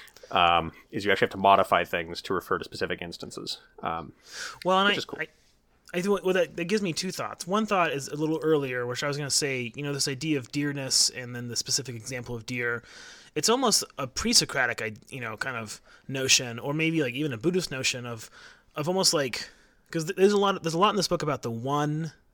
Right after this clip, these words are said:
Speaker 2: expressing itself in the many, you know?
Speaker 1: Mm-hmm.
Speaker 2: And there is a, there is a sense in which, like,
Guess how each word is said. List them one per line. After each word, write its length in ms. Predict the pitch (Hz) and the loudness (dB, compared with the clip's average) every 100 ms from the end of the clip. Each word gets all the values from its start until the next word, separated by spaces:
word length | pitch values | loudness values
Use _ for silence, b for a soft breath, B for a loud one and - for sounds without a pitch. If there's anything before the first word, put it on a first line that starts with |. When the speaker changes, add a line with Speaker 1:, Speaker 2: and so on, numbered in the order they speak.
| _ | _
Speaker 2:
expressing 420 | - - 151 143 143 | -4 -2 0 -2 -2
itself 320 | - 143 139 | -2 -2 -4
in 80 | 123 | -6
the 60 | |
many, 460 | 107 113 143 180 196 - | -8 -6 -4 -4 -4 -8
you 100 | 180 | -6
know? 260 | 185 196 214 B B | -4 -4 -6 B B
Speaker 1:
Mm-hmm. 220 | 110 135 | -2 -2
Speaker 2:
And 80 | 147 | 0
there 100 | 170 | 6
is 160 | 202 208 | 6 6
a, 60 | 165 | 2
there 160 | 175 202 | 6 8
is 100 | 196 | 8
a 80 | |
sense 360 | 151 - 196 - | 8 8 6 4
in 120 | 151 | 2
which, 180 | 143 131 | 0 -2
like, 320 | 139 123 107 | -2 -4 -6